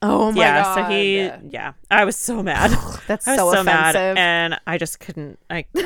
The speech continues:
Speaker 2: I had to,
Speaker 1: <laughs> I
Speaker 2: like I
Speaker 1: get
Speaker 2: said, I
Speaker 1: it.
Speaker 2: had to pause it and, like, stand up and, like, walk around for a minute because it was so stupid. I was like, "Oh, now he's taking that I was defending myself thing."
Speaker 1: Yeah.
Speaker 2: I couldn't stand it.
Speaker 1: Mm-mm.
Speaker 2: So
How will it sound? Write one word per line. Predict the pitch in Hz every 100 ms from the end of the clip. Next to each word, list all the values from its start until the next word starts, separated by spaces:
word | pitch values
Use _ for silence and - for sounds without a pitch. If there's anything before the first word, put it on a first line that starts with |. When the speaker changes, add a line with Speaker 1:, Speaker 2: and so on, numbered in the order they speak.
| -
Speaker 2:
I | 156 160
had | 196 -
to, |
Speaker 1:
<laughs> | 226
I |
Speaker 2:
like | 202
I |
Speaker 1:
get | -
Speaker 2:
said, | 185
I | 185
Speaker 1:
it. |
Speaker 2:
had | 226
to |
pause | - 208 170 175
it | 170
and, | 170
like, | 160 160 -
stand | - 160 156 -
up | 156 196 -
and, | 190 165
like, | 165 160
walk | 165 160
around | 170 160 151
for | 151 165
a |
minute | 160 165 165
because | 165 170
it | 151
was | -
so | - -
stupid. | - - - -
I | 139
was | -
like, | - -
"Oh, | 196 185
now | 175 180
he's | 214 202
taking | - 170 170
that | 160
I | 165
was | 165
defending | 165 160 147
myself | 143 156 - -
thing." | - 370
Speaker 1:
Yeah. | - 156 202
Speaker 2:
I | 185
couldn't | 180 180 151
stand | - 139 -
it. | - -
Speaker 1:
Mm-mm. | 175 165 156 156
Speaker 2:
So | 202 185 180 175